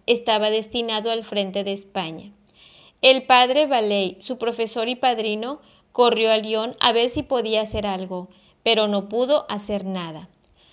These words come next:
Juan María iba a cumplir veinticuatro años y estaba a nivel de un estudiante de quince años.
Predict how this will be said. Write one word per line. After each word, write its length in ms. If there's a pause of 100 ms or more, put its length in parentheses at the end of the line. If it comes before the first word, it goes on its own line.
(140)
Juan 340
María 480
iba 340
a 120
cumplir 340
veinticuatro 720
años 500
y 140
estaba 480
a 60
nivel 500
de 160
un 160
estudiante 680
de 160
quince 440
años. 520